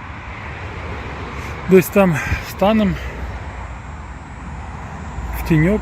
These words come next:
може якось навіть. Ну тут тайдал, тут можна ловити, але чо-,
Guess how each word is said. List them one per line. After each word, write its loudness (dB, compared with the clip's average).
може 6
якось 4
навіть. 6
Ну 8
тут 6
тайдал, 8
тут 2
можна 6
ловити, 8
але 10
чо-, 10